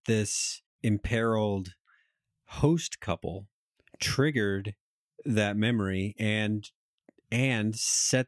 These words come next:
the fire on the fuse that needed, that he needed to, to come to life, you know, 'cause he'd been <laughs> such an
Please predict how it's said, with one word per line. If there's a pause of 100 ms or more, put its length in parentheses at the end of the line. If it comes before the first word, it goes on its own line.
the
fire
on
the
fuse
that
needed, (120)
that
he
needed
to, (360)
to
come
to
life, (220)
you
know, (520)
'cause
he'd
been
<laughs>
such
an